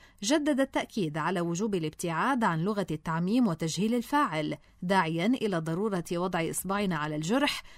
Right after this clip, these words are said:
وتحديد المسؤولين عن انهيار لبنان بأسمائهم، ولا سيما في مسألة الانتخابات الرئاسية. وأردف في هذا السياق:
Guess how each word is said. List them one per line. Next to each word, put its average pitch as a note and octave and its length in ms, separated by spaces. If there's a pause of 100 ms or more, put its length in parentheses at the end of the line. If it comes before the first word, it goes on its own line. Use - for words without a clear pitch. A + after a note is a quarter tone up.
(140)
وتحديد C#4 500
المسؤولين G#3+ 640
عن F3 200
انهيار F3 380
لبنان G3 480
بأسمائهم، F3 800 (320)
ولا F#3+ 200
سيما F#3+ 400
في F3 160
مسألة F#3 460
الانتخابات A#3 720
الرئاسية. E3 640 (280)
وأردف D#4 520
في D4 220
هذا B3+ 180
السياق: C4 480